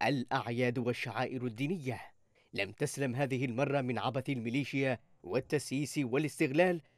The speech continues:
لم يتبق شيء بيدها لتمعن أكثر في إيذاء اليمنيين به غير سرقة فرحتهم وتعكير صفو المناسبات الدينية.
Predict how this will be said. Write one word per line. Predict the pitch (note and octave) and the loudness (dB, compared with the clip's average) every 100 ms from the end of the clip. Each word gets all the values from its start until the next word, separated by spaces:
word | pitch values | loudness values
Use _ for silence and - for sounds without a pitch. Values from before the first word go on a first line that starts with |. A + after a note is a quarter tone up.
| - | -2
لم | B2 C#3+ | 0 2
يتبق | D3 D3+ A3+ - | 2 2 0 -2
شيء | F3+ F#3+ F3 E3 | 0 2 4 2
بيدها | C#3 C#3+ D3 C#3+ D3+ C3 - - | 2 2 2 4 2 2 -4 -2
لتمعن | B2+ - D3 B2+ D3 | 0 0 0 0 2
أكثر | B2 - - - F3 | 0 -2 -4 0 2
في | D#3 D#3 | 2 2
إيذاء | D3+ C3 D3+ D3+ | 2 4 4 4
اليمنيين | D3 D3 C#3+ B2 B2+ D#3+ C#3+ | 4 4 4 2 0 2 4
به | D#3+ G#3 - - - | 4 4 -2 -14 -2
غير | C#3 D#3+ D3 | 2 4 2
سرقة | C3+ A3+ G3 F3 F#3 | 2 -2 -2 -2 0
فرحتهم | D#3+ C#3 - D#3 D3+ D#3+ C#3 - - | 0 0 0 2 4 4 4 -4 -2
وتعكير | D3 C#3 C#3+ G#2 - E3 C#3+ | 0 2 2 0 0 0 2
صفو | C3+ F3+ F#3+ F3 | 0 -2 2 2
المناسبات | C#3 C#3+ C3+ C#3+ C3 C3+ | 2 2 2 2 0 0
الدينية. | C#3 A2+ C#3 G3 C3+ A2+ F#2 | 0 0 0 0 -2 -4 -6